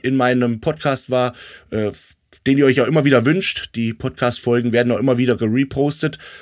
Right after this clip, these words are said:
Somit ist das für mich auch ein Zeichen, dass sie euch gefallen, dass sie informativ sind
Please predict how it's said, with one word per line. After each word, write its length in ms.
Somit 300
ist 120
das 140
für 120
mich 240
auch 160
ein 140
Zeichen, 460
dass 140
sie 80
euch 160
gefallen, 460
dass 120
sie 40
informativ 600
sind 300